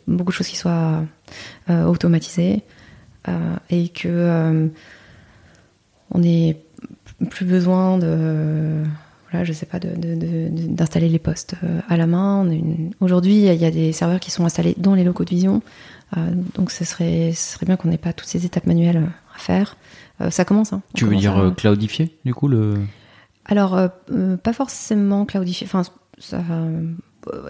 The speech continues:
Speaker 1: ils ont déjà essayé, euh, de faire tourner l'inférence dans le cloud. Euh, ça a quand même un certain coût. Donc, euh, c'est pas forcément rentable par rapport, euh, au business model. Il y a pas aussi non,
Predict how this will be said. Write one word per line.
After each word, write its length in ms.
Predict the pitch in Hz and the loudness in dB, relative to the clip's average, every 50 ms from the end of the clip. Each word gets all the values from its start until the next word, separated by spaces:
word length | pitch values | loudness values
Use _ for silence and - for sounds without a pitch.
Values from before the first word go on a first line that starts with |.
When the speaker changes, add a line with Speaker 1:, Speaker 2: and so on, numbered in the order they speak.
| - - | -14 -4
Speaker 1:
ils 200 | - 214 214 202 | 0 2 4 4
ont 60 | 214 | 6
déjà 280 | 220 220 208 202 208 214 | 6 6 4 4 2 2
essayé, 440 | 214 208 - 196 190 202 208 208 202 | 0 -2 -2 -2 0 2 2 4 2
euh, 420 | 196 180 180 180 175 175 175 175 175 | 2 2 2 0 0 0 0 0 0
de 120 | 175 180 | -2 -2
faire 160 | - - 185 | -2 -4 -4
tourner 180 | - 185 190 196 | -2 0 2 2
l'inférence 380 | 190 185 - 185 180 190 190 | 2 0 0 0 -2 0 0
dans 80 | - 185 | 2 0
le 80 | 175 170 | 0 0
cloud. 340 | - 190 202 226 214 185 - - - - - - - - - - | 0 0 0 2 0 0 -2 -8 -18 -20 -20 -20 -20 -12 -6 -4
Euh, 580 | 175 175 170 170 170 170 170 170 170 170 170 170 | -2 0 0 0 0 0 0 0 0 0 -2 -2
ça 200 | - - - 175 | -4 -2 -4 -2
a 40 | |
quand 120 | - - 190 | 0 2 2
même 160 | 196 196 190 | 4 4 4
un 260 | 180 170 170 170 165 | 4 4 4 4 2
certain 260 | - - 170 - 180 | 0 0 0 0 -2
coût. 160 | 170 - 196 196 - _ _ 220 | -2 -2 -6 -10 -10 _ _ -4
Donc, 180 | 185 175 - | -4 -2 -2
euh, 140 | 180 175 170 | -2 -2 -2
c'est 200 | 165 - - 180 | -2 -4 -6 -4
pas 120 | - 190 | -6 -6
forcément 320 | - - - - 190 185 180 | -8 -8 -6 -2 -2 0 0
rentable 260 | 180 180 - 190 185 | 0 -2 -2 -4 -4
par 140 | - 175 180 | -4 -4 -4
rapport, 260 | 170 - - 180 180 | -4 -4 -4 -4 -2
euh, 160 | 175 175 175 180 190 - - - - _ | -2 -2 -4 -4 -6 -10 -16 -20 -12 _
au 80 | - 185 | -4 -2
business 300 | 185 185 190 185 - - | 0 0 0 0 0 0
model. 280 | 185 175 185 190 202 202 | 2 2 4 4 4 4
Il 60 | 185 | 4
y 40 | 175 | 2
a 100 | 170 165 | 2 0
pas 140 | - 175 | 0 -2
aussi 200 | 180 - - - | -2 -2 0 0
non, 200 | 185 180 180 180 | 2 2 2 0